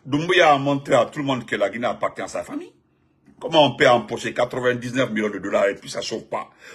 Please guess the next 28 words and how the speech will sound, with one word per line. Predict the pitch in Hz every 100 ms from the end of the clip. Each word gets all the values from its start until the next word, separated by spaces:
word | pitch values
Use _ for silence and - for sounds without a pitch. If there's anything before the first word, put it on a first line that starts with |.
| -
Aujourd'hui, | 120 113 131 131 269
vous | 120
avez | 117
vu | 123
avec | 131 143 143
la | 117 107
situation | - 120 123 - 123
du | 104
carburant, | 107 98 107 104 - - - -
la | 107 107
compagnie | 147 131 143 147
qui | -
a | 110
le | 101
carburant | - 107 104 113
là, | 92 80 _ _ _ _ _ -
il | 131
paie | 131 147
combien ? | 151 139 113 92 - _ - _
Il | 127 113
taxe | 160 143 -
l'État ? | 123 127 135 143 - _ _ _ -
Non. | 466 359 330 - _ _ _ _ 370
Allez-y | 359 359 311
voir | 269 233
pour | -
le | 208
carburant. | 208 208 196 190 139